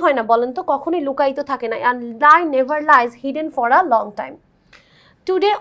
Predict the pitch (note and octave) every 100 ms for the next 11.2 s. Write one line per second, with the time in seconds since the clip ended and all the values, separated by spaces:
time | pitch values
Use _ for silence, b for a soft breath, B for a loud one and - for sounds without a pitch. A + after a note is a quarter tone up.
0 | D4+ D#4 F4 D4+ D#4+ A#3+ B3+ C4+ D4 -
1 | F#4+ E4 D4 D#4+ E4 E4+ E4+ - - -
2 | A#3+ E4+ C#4+ C4 C#4+ D4 D4+ F#4 C4+ D#4
3 | D#4 D4 D4 - C4 F#3+ b b _ F4
4 | F4 G4+ G4+ G4 F#4+ E4 E4+ E4+ E4+ E4+
5 | F4 D#4 D4+ E4+ D#4+ E4 F#4+ F4 D4+ D4+
6 | C4+ D4 D4 D4 A#4 b b b - C#4+
7 | A#3 - G3+ A3 - - B3 B3 E4+ -
8 | _ _ _ _ b b _ B3+ C4+ C#4+
9 | C#4+ G4 G4 D#4 C#4+ B3+ D4 - F4+ F4+
10 | F4 F4 E4 D4+ A#3+ - _ B3 D4+ B3
11 | A#3+ C#4+